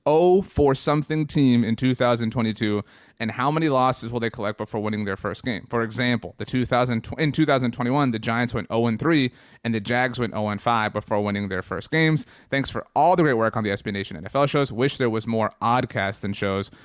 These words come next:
where they give out meaningless awards. Wow. Uh, E L G L E S. <laughs> Eagles. I read that, uh, 'cause I have a company man, but my feelings are a little bit hurt. So, um, I guess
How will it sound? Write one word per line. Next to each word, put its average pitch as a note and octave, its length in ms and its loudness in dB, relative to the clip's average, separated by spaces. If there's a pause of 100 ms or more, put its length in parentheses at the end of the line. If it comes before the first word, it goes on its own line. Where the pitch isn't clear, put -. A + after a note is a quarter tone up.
(160)
where A2 120 0
they G2+ 160 0
give G#2+ 180 -2
out G2+ 160 0
meaningless G2+ 460 -4
awards. F#2+ 360 -4
Wow. F#2 380 -8
Uh, B1 260 -10 (120)
E C3+ 160 0
L A2 280 2 (180)
G B2 200 0
L A2 180 0
E G#2+ 160 -2
S. G2 320 -2
<laughs> - 40 -12
Eagles. E3+ 520 2 (200)
I C3 80 -2
read D3+ 200 2
that, E3+ 300 2
uh, A2 160 0
'cause A2 140 -6
I - 20 -2
have F#2+ 60 -6
a F#2+ 40 -12
company C#3 280 -2
man, D3+ 260 0
but A2+ 260 -2
my B2 120 -4
feelings C3+ 300 -6
are C3 40 -2
a - 20 0
little B2+ 140 -4
bit B2+ 80 -6
hurt. - 240 -8
So, C#3 300 2
um, C3 320 0
I C#3 80 -4
guess G#3 400 -4